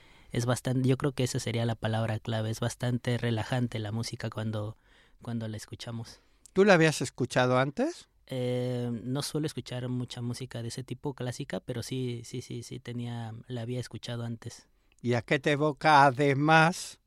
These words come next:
Speaker 2: la pieza que hemos
Speaker 1: Ah,
Speaker 2: escuchado?
Speaker 1: bueno, sí, es, es bastante, es bastante familiar. Eh, no podría decir el nombre, este, precisamente, pero sí me suena a una pieza mexicana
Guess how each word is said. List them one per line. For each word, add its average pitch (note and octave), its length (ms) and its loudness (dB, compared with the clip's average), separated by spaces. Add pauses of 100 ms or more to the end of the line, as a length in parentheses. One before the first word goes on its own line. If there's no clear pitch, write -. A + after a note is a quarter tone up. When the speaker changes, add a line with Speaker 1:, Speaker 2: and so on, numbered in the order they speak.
(880)
Speaker 2:
la A#2+ 240 6
pieza C#3+ 300 4
que - 140 0
hemos C3+ 260 0
Speaker 1:
Ah, D3 260 2
Speaker 2:
escuchado? D#3 380 8
Speaker 1:
bueno, D#3+ 80 8
sí, D3 180 2
es, C3+ 160 0
es D3+ 160 -2
bastante, C#3 580 -4
es C#3 80 -2
bastante C#3 380 -4
familiar. A#2+ 560 -2
Eh, A#2+ 320 -6
no B2+ 400 -4
podría C#3+ 500 0
decir B2 320 -2
el B2 100 0
nombre, B2 320 0
este, A2 540 -12
precisamente, C#3 680 -4
pero C3 220 -2
sí B2+ 320 -2
me A#2+ 120 -2
suena B2+ 280 -4
a B2 40 0
una A#2+ 160 0
pieza B2+ 260 -6
mexicana A#2+ 640 -6